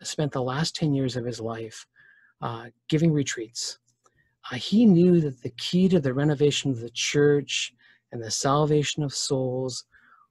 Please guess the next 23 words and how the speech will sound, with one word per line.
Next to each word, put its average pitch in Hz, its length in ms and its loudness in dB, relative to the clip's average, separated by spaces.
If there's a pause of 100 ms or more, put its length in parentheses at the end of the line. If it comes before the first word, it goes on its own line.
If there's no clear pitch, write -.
was 110 300 -8
to - 140 -10
renew 131 320 4
the 170 100 2
priesthood, 143 760 -4 (500)
was 120 360 -6
to, 113 560 -8
uh, 107 120 -14 (400)
you 143 140 -4
know, 117 340 -8 (280)
um, - 240 -20 (500)
energize, 151 1120 2 (400)
engage, 143 960 0 (420)
um, 120 360 -18
just - 260 -4
tell 175 260 2
everybody 135 380 2
that 123 180 -8
your 120 120 -4
life 131 300 0
is 147 140 -4
worth 143 240 -4
living. 139 300 0